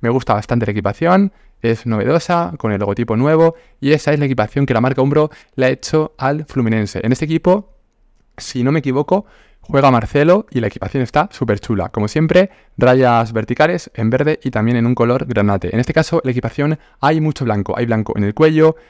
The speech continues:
blanco en el logotipo de la marca Umbro, que también tiene color granate, y luego blanco en las mangas. Pero lo más importante es que aparte de poner rayas verticales en verde y en granate, han puesto algunas muy finas en color blanco. Son muy finas las que están en blanco, pero aportan un montón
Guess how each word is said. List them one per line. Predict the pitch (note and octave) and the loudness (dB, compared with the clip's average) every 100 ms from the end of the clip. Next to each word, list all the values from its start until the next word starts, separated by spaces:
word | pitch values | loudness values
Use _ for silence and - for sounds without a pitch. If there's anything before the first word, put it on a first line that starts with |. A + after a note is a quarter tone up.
| _ | _
blanco | B2+ B2+ C3 G#2+ | 0 2 2 0
en | A2 | 0
el | G#2 | 0
logotipo | G#2 G#2 B2 | -2 -2 -2
de | G#2 | 0
la | |
marca | A2+ A#2+ A#2 | 0 0 0
Umbro, | C#3+ F3+ G#3+ _ _ _ - | 2 0 -2 _ _ _ -8
que | A#2 | 0
también | G#2+ A#2 | 2 2
tiene | A#2+ A2+ | 2 0
color | A2+ A2+ A2 G#2+ | 2 2 2 0
granate, | G#2+ A2 B2+ C#3 E3 - | 0 2 2 2 0 0
y | B2+ | 2
luego | B2 | 2
blanco | A#2+ A#2+ C3 D3 | 4 2 0 -2
en | B2+ | 0
las | G#2 | 0
mangas. | G#2+ G2+ F2+ - | 0 -2 -4 0
Pero | F#3+ E3+ E3+ _ _ | 2 2 0 _ _
lo | A#2 | -2
más | A2+ C3 | 0 0
importante | C#3+ B2+ - C#3+ C#3+ C#3+ | -2 -4 -2 -2 -2 -2
es | - E3 D#3+ | 0 0 0
que | - C3 | -2 0
aparte | A2+ C3+ C3 A2+ | 2 2 2 0
de | |
poner | G2+ A2 A2 F#2+ - | 0 0 0 -2 -6
rayas | A2 B2+ C3 | -2 0 0
verticales | A#2+ A#2 B2 A2 - - - | -2 -2 0 0 -2 -6 -4
en | A#2 | 0
verde | C3 A2+ | 2 2
y | G2+ | 0
en | C#3 | 2
granate, | C3 C3 C#3+ C#3+ - _ | 2 2 2 0 -6 _
han | C#3 C#3 | 0 2
puesto | C#3 C3+ | 2 0
algunas | A#2+ C3 A#2+ | 0 0 0
muy | B2+ | -2
finas | B2 C3 C#3+ - | -2 -2 -2 -4
en | A2 | -4
color | G#2+ G#2+ | -2 -2
blanco. | G2+ F2 - - | -2 -4 -6 -14
Son | - A2+ A2 | -8 -4 0
muy | A2 A2 | 0 -2
finas | A#2+ G#2 | 0 0
las | G2+ | -2
que | - | -4
están | G#2+ G#2 | -4 -2
en | G#2+ | 0
blanco, | C3+ F3+ A3+ - - _ | 2 2 0 -2 -18 _
pero | G#2 G#2 - - | 0 0 -2 -6
aportan | G#2+ B2 D3 D3 - | -4 -2 0 -2 0
un | C3+ | 0
montón | A#2 G#2+ C3 D3+ | 2 2 0 -2